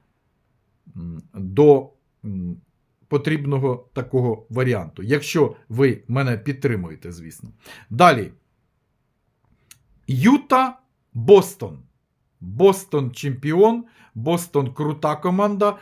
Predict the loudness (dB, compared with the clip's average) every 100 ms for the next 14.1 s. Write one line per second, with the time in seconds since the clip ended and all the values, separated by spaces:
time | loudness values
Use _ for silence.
0 | -18 -4 0 2 2 0 -4 -4 -4 0
1 | -2 -2 -2 2 2 0 -14 _ _ _
2 | _ _ _ _ _ _ _ _ _ _
3 | _ _ _ _ _ _ _ _ _ _
4 | _ -6 4 4 6 4 4 0 0 -4
5 | -2 -6 -8 -14 _ _ -2 2 2 0
6 | -4 _ _ _ -6 -4 -2 -2 -4 -12
7 | -20 _ _ _ _ _ -20 -20 _ _
8 | _ -4 2 4 4 2 -8 _ _ _
9 | -2 0 2 2 2 0 0 -2 -4 -8
10 | _ _ -4 -4 -2 -4 -2 -2 2 0
11 | -2 -14 -16 -20 _ _ _ _ _ _
12 | _ _ _ _ _ _ _ _ _ _
13 | _ _ _ _ -14 -2 2 4 4 2
14 | -2